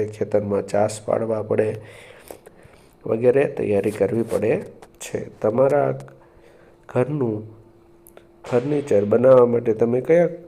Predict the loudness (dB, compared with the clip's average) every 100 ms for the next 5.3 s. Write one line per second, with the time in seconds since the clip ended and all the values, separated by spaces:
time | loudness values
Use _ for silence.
0 | 2 4 4 -2 -2 -4 -4 -4 -2 -2
1 | -2 -4 -6 -6 -8 -6 -8 -8 -8 -4
2 | -4 -2 -6 -2 0 2 0 -2 -4 -4
3 | -6 -4 -4 -4 -6 -10 -2 -2 -2 -12
4 | -20 -20 -14 -6 -4 -4 -2 -2 -4 -12
5 | -8 0 0